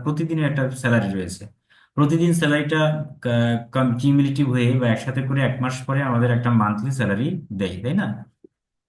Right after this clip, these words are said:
তো কিন্তু বৃহস্পতি অর্থ, ঠিক আছে, তবে বৃহস্পতি মানে হচ্ছে বিশাল অর্থ, হঠাৎ করে যে প্রাপ্তিগুলো হয়,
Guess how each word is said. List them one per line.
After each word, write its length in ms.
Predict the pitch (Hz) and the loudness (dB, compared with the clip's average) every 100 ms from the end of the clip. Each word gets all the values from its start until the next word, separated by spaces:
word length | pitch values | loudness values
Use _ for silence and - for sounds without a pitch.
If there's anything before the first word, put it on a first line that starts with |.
| _ _ | _ _
তো 220 | 147 147 | -2 0
কিন্তু 360 | 147 202 196 147 | 4 4 4 4
বৃহস্পতি 680 | 117 151 196 202 202 208 | 4 4 4 0 0 2
অর্থ, 340 | 190 131 - 147 | 4 4 2 -2
ঠিক 220 | 147 143 | 0 0
আছে, 260 | 135 127 | 0 0
তবে 180 | 123 131 | 0 2
বৃহস্পতি 680 | 120 113 135 151 151 160 160 | 2 2 2 2 0 -2 -2
মানে 220 | 160 160 | 0 -2
হচ্ছে 160 | 160 151 | -2 -2
বিশাল 640 | 104 120 120 151 151 135 | 0 0 0 2 4 4
অর্থ, 360 | 101 101 - 101 | 2 0 -8 -12
হঠাৎ 680 | - 120 120 160 160 156 | -4 -2 2 2 2 2
করে 160 | 151 143 | 0 0
যে 120 | 131 | 0
প্রাপ্তিগুলো 640 | 117 120 117 117 104 110 101 | 0 0 0 0 2 2 0
হয়, 260 | 92 85 | -4 -6